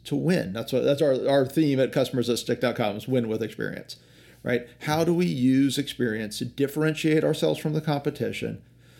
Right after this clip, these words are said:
to m-, create a, an experience that is so much better, so much different, right? That the price doesn't matter,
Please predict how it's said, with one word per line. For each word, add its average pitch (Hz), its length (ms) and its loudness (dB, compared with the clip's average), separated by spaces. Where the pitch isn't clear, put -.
to 123 280 2
m-, 147 220 0
create 165 720 2
a, 127 320 4
an 131 160 0
experience 139 460 0
that 123 120 2
is 120 160 0
so 170 480 2
much 160 240 -2
better, 85 380 -4
so 156 260 0
much 165 240 -4
different, 139 480 0
right? 131 220 2
That 131 380 0
the 123 80 0
price 123 340 0
doesn't 143 300 0
matter, 147 480 0